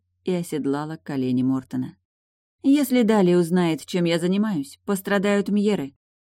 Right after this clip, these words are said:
«Чем ты занимаешься?» — спросил её Мортон. «Решаю вопросы, которые стражи решить не могут. Выколачиваю алименты из неплательщиков, нахожу загулявших жён и мужей, возвращаю домой детей, попавших в переделки,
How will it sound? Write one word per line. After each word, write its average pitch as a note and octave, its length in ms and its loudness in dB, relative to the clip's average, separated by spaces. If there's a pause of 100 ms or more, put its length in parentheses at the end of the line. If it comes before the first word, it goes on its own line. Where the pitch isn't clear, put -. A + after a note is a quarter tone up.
(300)
«Чем D#3 300 -2
ты - 100 -4
занимаешься?» — C#3 720 -2 (300)
спросил C#3+ 520 -6
её C3+ 300 -2
Мортон. C#3 480 -4 (640)
«Решаю C#4 480 2
вопросы, C4 440 -2
которые D#3+ 340 0
стражи E3 400 0
решить C#3+ 340 -2
не D3+ 100 0
могут. D3 400 -2 (560)
Выколачиваю A3+ 680 2
алименты F3+ 480 2
из C#3 100 -4
неплательщиков, D#3+ 840 -4
нахожу A#3 400 -4
загулявших D#3 580 -2
жён G3+ 280 -2
и - 20 0
мужей, D#3+ 480 -2 (380)
возвращаю A#3 580 -2
домой A3+ 280 2
детей, F#3 440 0
попавших E3 540 -6
в - 60 -20
переделки, D#3 680 -2